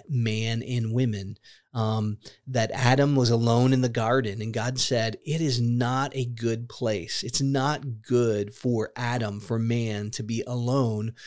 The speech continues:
without a woman." And, and so God created women, and the gospel is reaching women.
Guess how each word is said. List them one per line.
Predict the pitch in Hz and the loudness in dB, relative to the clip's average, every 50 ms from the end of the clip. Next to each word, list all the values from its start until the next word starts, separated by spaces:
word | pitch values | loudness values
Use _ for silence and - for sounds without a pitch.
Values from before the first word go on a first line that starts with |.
| - - _ | -20 -20 _
without | - 120 120 120 - - - - - 117 117 117 113 113 - - - - _ - | -4 -2 -2 -2 -2 -6 -8 -4 0 0 0 0 0 -2 -6 -6 -6 -14 _ -6
a | 143 123 | -4 -4
woman." | 113 113 113 113 113 113 107 98 92 95 90 90 _ _ _ _ _ _ _ _ | -2 -2 -2 -2 -2 -2 -2 -4 -6 -8 -12 -14 _ _ _ _ _ _ _ _
And, | 135 123 123 117 117 | 0 2 2 2 2
and | 117 - 135 | 0 -2 0
so | 123 - - 139 135 | 0 2 4 4 2
God | 127 120 135 123 139 143 131 123 117 120 - | 2 0 -2 0 0 -2 -2 -4 -4 -6 -8
created | - - - 123 123 120 120 123 127 127 120 117 110 107 110 117 | -8 -8 -6 -4 -2 0 2 2 2 0 0 0 -2 -2 -4 -6
women, | 113 110 117 123 123 120 113 104 101 98 - - | -6 -4 -2 0 0 0 -2 -4 -6 -10 -8 -4
and | 131 127 120 120 117 117 107 | -2 -2 0 0 0 -2 -2
the | 120 113 | -4 -6
gospel | 120 123 117 131 120 123 139 143 - - - - - 147 117 113 113 - | -6 -4 -4 -2 -2 -2 0 -2 -2 -2 -2 -4 -2 -2 0 0 -2 -4
is | 104 120 117 120 | -4 -4 -4 -4
reaching | 113 107 104 113 117 120 120 - - 117 113 107 107 104 101 101 | -6 -6 -6 -6 -4 0 0 0 2 2 -2 -2 -4 -6 -6 -8
women. | 107 113 113 107 104 101 98 101 104 | -6 -6 -4 -4 -4 -6 -6 -8 -10